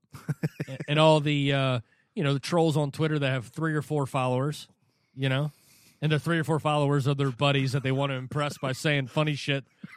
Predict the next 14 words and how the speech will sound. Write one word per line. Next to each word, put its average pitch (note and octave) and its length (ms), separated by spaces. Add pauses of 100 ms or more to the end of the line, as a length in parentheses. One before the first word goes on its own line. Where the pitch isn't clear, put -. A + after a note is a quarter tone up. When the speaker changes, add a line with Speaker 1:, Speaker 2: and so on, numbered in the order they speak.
(120)
Speaker 2:
to C#3+ 80
famous E3+ 360
people. C#3 380 (1080)
Just B3 220
make C4 220
the C4 60
fights. C#4+ 520 (200)
Speaker 1:
Yeah. F3+ 360 (260)
Speaker 2:
Right? C4 320 (400)
Just A3 140
get B3+ 140
it A#3+ 80
done. A#3+ 380 (800)
Um, G3+ 440